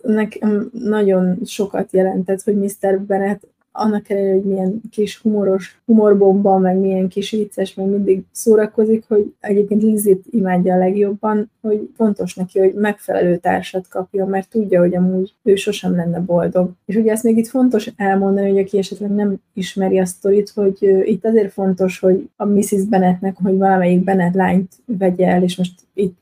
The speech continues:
pont Elizabeth kerül reflektorfénybe, hogy azért vegye el az egyiket, mert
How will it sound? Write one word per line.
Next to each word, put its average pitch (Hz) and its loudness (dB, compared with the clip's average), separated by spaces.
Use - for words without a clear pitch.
pont 180 -2
Elizabeth 180 0
kerül 190 2
reflektorfénybe, 208 0
hogy 208 0
azért 208 0
vegye 190 2
el 190 4
az 185 0
egyiket, 202 -2
mert 190 0